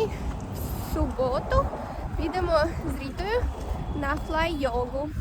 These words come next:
І я ще куплю собі щось для неї, якісь там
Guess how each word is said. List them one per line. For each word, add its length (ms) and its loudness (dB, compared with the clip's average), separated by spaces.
І 20 12
я 220 8
ще 160 6
куплю 420 2
собі 220 2
щось 320 6
для 120 8
неї, 420 8
якісь 580 4
там 200 4